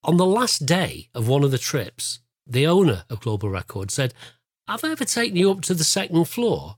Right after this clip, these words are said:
I said, "No, didn't know there was a second floor with records on." So up we went, and I found some really nice things up there. But in one of the boxes, I found a record that was snapped in two that was a real hot favourite.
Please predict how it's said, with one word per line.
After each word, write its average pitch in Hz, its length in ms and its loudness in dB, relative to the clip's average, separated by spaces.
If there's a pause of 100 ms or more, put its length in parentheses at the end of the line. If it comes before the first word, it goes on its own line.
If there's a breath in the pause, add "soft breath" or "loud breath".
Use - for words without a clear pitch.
(120)
I - 40 -10
said, - 160 -14 (160)
"No, 104 400 -4 (180)
didn't 127 180 0
know 139 100 4
there 135 100 2
was 185 180 -2
a 113 60 0
second 123 300 -4
floor 104 180 -6
with 101 160 -6
records 101 440 -8
on." 85 240 -14
So - 320 -10 (180)
up 202 180 -4
we 165 100 2
went, 85 400 -8 (600 loud breath)
and 127 360 0
I 135 80 -8
found 120 280 0 (200)
some 135 280 2
really 147 320 6
nice 107 300 0
things 139 300 -2
up - 100 -10
there. 87 320 -14 (260)
But 180 100 4
in 175 80 6
one 220 160 4
of 240 80 -2
the 160 80 2
boxes, 95 400 -8
I 120 60 -4
found 165 260 -4
a 139 40 -2
record 120 380 -4
that 127 60 -16
was - 100 -6
snapped - 380 -6
in 107 80 -6
two 180 320 -4
that 117 120 -8
was 107 100 -6
a 110 80 -2
real 131 460 0 (200)
hot - 220 -4
favourite. 123 520 -4